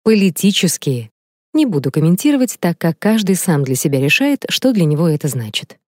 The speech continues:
Военные. Самые страшные, самые травмирующие. Не только для непосредственных участников событий, но и для наблюдателей и последующих поколений, воспитанных, пережившими эти конфликты. Какие-то прошли для нас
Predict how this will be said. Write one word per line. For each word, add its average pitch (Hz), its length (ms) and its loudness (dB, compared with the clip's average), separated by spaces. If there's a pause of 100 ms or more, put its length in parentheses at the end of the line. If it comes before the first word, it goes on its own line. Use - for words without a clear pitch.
(800)
Военные. 151 840 2 (560)
Самые 160 400 -2
страшные, 139 640 -4
самые 202 480 0
травмирующие. 151 1000 0 (400)
Не 190 160 2
только 226 280 2
для 156 120 0
непосредственных 156 800 0
участников 139 500 -4
событий, 135 720 -4
но 208 180 4
и 233 80 2
для 165 160 0
наблюдателей 143 800 -2 (160)
и 214 140 2
последующих 160 720 0
поколений, 240 480 2
воспитанных, 202 720 0
пережившими 180 920 0
эти 143 280 -4
конфликты. 117 600 -10 (1080)
Какие-то 269 440 2
прошли 214 360 0
для 180 200 2
нас 202 340 0